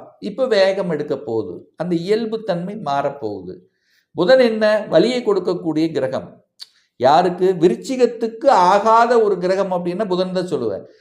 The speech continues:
அந்த புதன் எட்டுக்குரியவனாக இருக்கார், அவர் இப்போ வக்ர நிலை அடைகிறார். அப்போ என்ன? வலிகள், வேதனைகளை எல்லாம் கடக்கக்கூடிய, கடலிலிருந்து விடுதலை பெறக்கூடிய,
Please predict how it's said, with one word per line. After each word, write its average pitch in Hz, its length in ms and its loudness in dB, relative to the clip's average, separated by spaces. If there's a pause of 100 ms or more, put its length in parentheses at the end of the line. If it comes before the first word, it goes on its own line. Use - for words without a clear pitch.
(180)
அந்த 208 340 0
புதன் 170 400 4 (520)
எட்டுக்குரியவனாக 170 840 -2
இருக்கார், 135 420 -4 (300)
அவர் 175 300 0
இப்போ 151 280 2 (340)
வக்ர 180 340 2
நிலை 190 260 -2
அடைகிறார். 127 540 -2 (300)
அப்போ - 320 -8
என்ன? 165 240 -2 (420)
வலிகள், 156 440 0 (380)
வேதனைகளை 143 680 -2
எல்லாம் 160 420 -2 (380)
கடக்கக்கூடிய, 151 840 -4 (440)
கடலிலிருந்து 175 1040 -2
விடுதலை 185 420 -2
பெறக்கூடிய, 139 540 -6